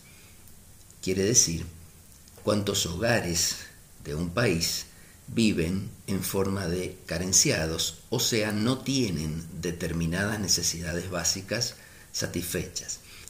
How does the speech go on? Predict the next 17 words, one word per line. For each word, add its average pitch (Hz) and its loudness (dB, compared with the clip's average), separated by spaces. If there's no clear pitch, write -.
Y 160 2
normalmente 104 2
aquí 92 -2
se - 4
consideran 92 0
necesidades 85 6
tales 82 0
como 78 -2
la 80 0
vivienda, 78 0
la 80 -4
energía 80 -2
eléctrica, 76 -4
el 82 -2
agua 76 0
potable, 69 -6
etcétera. - -4